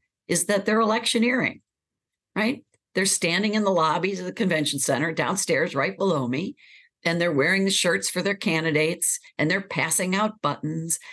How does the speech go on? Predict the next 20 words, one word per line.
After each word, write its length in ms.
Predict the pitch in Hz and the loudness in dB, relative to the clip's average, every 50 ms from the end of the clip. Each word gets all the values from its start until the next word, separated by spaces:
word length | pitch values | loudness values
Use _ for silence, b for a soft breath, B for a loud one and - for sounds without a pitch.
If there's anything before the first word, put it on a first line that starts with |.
| B B | B B
and 200 | - 147 151 160 | -2 0 0 2
they 280 | 151 156 170 185 196 - | 2 2 2 0 0 -2
are 300 | - 156 156 165 170 - - | -2 -2 -2 -2 -2 0 0
influencing 840 | 190 202 214 202 - 165 156 151 147 143 147 - 156 147 151 143 | 0 0 0 -2 -2 0 2 2 2 2 0 0 0 0 -2 -2
votes 600 | 120 135 135 127 120 120 120 123 - - - - b b b b b b _ _ _ _ _ | -2 0 2 2 2 2 0 0 -2 -2 -2 -6 b b b b b b _ _ _ _ _
because 640 | - 147 147 - - 185 127 123 123 120 117 - - | -2 0 0 0 -2 -2 0 2 0 0 0 -2 0
they 240 | - 165 127 123 | 0 2 2 2
can 280 | 120 - - 185 123 107 | 0 -2 -2 -2 -2 0
do 220 | 110 135 113 117 | 0 2 2 2
that 300 | 110 113 110 110 107 - | 2 2 0 0 -4 -6
face-to-face 800 | - - 113 101 104 104 104 - 110 - - - - 95 98 - - - | -4 -2 -2 0 0 -2 -2 -4 -6 -6 -6 -4 -4 -4 -6 -8 -4 0
in 140 | 135 127 | 0 2
a 60 | 120 113 | 2 2
way 220 | 110 117 113 110 | 2 0 0 0
they 160 | 107 117 107 | 0 -2 -4
could 220 | 107 - 127 107 104 | -2 -4 -4 -4 -2
never 300 | 104 104 92 98 - - | -2 -2 -2 -2 -4 -8
do 180 | - - 71 | -10 -10 -10
it 120 | - - - | -10 -12 -12
online. 200 | - - - | -16 -18 -18